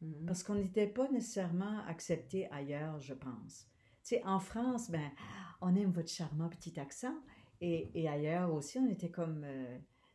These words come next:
Speaker 2: tu sais, le, l'enfant bizarre de la famille, là, qu'on présente pour le fun, là, puis qui, qui fait un petit
Speaker 1: <laughs>
Speaker 2: spectacle, puis on dit, « Ah, c'est pas cute, là. » Mais, euh, mais là, on est rendu, euh,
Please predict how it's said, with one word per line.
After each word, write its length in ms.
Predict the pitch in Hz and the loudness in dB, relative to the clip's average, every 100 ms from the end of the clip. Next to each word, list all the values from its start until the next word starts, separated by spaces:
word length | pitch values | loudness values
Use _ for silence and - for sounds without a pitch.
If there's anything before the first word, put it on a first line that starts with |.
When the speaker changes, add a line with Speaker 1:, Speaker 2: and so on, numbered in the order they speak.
| _ | _
Speaker 2:
tu 80 | - | -6
sais, 100 | 185 | -2
le, 1000 | 156 131 117 113 117 - _ _ _ 151 | 0 0 -2 -8 -16 -20 _ _ _ 0
l'enfant 340 | 156 156 180 | 0 2 2
bizarre 360 | 156 135 151 165 | 2 0 -2 -2
de 60 | |
la 80 | 147 | -4
famille, 380 | - 139 151 196 | -6 -6 -4 -2
là, 100 | 196 | -4
qu'on 220 | - 135 | -4 -8
présente 420 | 131 147 143 147 | -6 -6 -4 -6
pour 120 | - 131 | -6 -6
le 40 | |
fun, 220 | 127 185 214 | -4 -4 -2
là, 160 | 180 175 | -2 -4
puis 180 | 156 | -6
qui, 220 | 135 131 - | -6 -6 -8
qui 120 | - | -14
fait 120 | - 147 | -4 -2
un 40 | |
petit 160 | - 277 | -2 -4
Speaker 1:
<laughs> 380 | - 135 - 160 | -2 -2 -4 -6
Speaker 2:
spectacle, 80 | - | -6
puis 80 | 135 | -8
on 40 | |
dit, « 120 | 131 165 | -6 -4
Ah, 140 | 147 | -4
c'est 120 | - - | -4 -6
pas 140 | 135 - | -6 -4
cute, 340 | 262 262 - | -6 -4 -6
là. » 100 | - - _ - - - - - - - - | -10 -12 _ -20 -20 -20 -20 -20 -20 -10 0
Mais, 320 | 160 156 156 | 2 4 4
euh, 280 | 151 143 139 143 - _ _ _ _ _ - _ | 2 0 -4 -6 -14 _ _ _ _ _ -20 _
mais 140 | 165 175 | 6 6
là, 160 | 220 | 8
on 40 | 214 | 6
est 120 | 170 | 6
rendu, 600 | 156 151 147 147 185 180 156 | 4 2 0 0 0 2 2
euh, 280 | 135 127 | 2 0